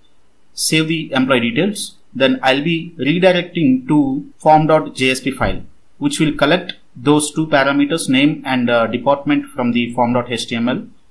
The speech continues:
and, uh, submits those data to the MySQL database. It's the responsibility of form dot J S P to collect the information from form dot H T M L file and to store those details in MySQL table, the table called as E M P.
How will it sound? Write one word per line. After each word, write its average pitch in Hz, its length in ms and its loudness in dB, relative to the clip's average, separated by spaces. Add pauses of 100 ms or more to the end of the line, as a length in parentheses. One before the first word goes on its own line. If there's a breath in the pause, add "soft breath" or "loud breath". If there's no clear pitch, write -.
and, 127 320 2
uh, 120 200 2
submits 147 500 0
those 151 300 -2
data 147 500 2 (120)
to 160 80 -2
the 156 120 0
MySQL 147 580 2
database. 107 480 -4
It's 143 140 -8
the 147 100 0
responsibility 180 720 -2
of 170 200 0
form 156 200 4
dot 156 180 0
J 156 140 -4
S 151 160 -4
P 220 300 -12
to 147 100 2
collect 156 300 0
the 165 80 0
information 160 580 -2
from 147 240 -2
form 143 280 0
dot 143 220 0
H 131 140 -6
T - 80 -4
M 143 100 2
L 139 120 0
file 160 260 -2 (480)
and 139 160 0
to 143 80 -4
store 156 380 -2
those 151 180 0
details 143 480 -2
in 139 160 -4
MySQL 135 640 -2 (220)
table, 117 300 0 (340)
the 123 80 0
table 156 320 0
called 139 220 2
as - 260 -2
E 127 140 0
M 92 120 -2
P. 90 220 -12